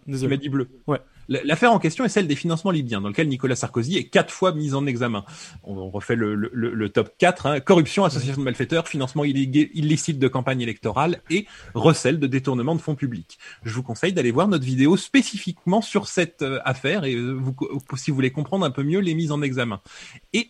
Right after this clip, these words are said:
Speaker 1: avec lui, trois anciens ministres, Claude Guéant, comme on disait, l'équipe D mal promue, Éric Woerth,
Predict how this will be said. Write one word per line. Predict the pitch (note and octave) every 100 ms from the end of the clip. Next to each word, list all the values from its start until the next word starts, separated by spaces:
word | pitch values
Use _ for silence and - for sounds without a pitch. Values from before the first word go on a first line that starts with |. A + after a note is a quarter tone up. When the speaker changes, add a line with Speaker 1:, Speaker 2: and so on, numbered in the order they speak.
| -
Speaker 1:
avec | A#2+ A#2 G#2+
lui, | F3 - -
trois | A2+ E3+ D3
anciens | C3 B2
ministres, | A2 F2+ C3 - - - _ - _ -
Claude | F3+ B2+
Guéant, | A2+ G#2+ A#2+ G#3 _ _ _ _ _
comme | B2+ A2+
on | G#2+
disait, | G#2+ G#2+ G#2 -
l'équipe | A#2+ D#3+ - D#3+ B2
D | A#2 C#3 C3+ -
mal | A2 D3 C#3+
promue, | - G#2+ A2 C#3 - - _ -
Éric | F3 D#3 B2
Woerth, | A#2 F3+ A#2 -